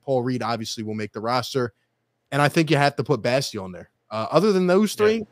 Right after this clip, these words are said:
Speaker 1: I don't know any other givens in my eyes.
Speaker 2: Yeah, I'm,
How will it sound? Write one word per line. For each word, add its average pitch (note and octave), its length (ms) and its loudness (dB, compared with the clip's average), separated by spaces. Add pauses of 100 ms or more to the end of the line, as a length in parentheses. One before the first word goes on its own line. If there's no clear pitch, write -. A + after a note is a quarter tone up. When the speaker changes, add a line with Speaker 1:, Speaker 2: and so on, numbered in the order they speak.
Speaker 1:
I E3 80 2
don't G#3 180 0
know E3 200 2
any E3 220 0
other D#3 200 -2
givens A#2+ 580 -8
in A#2 140 -6
my A#2 200 -2
eyes. - 360 -10 (1160)
Speaker 2:
Yeah, C3+ 200 2
I'm, B2 320 -2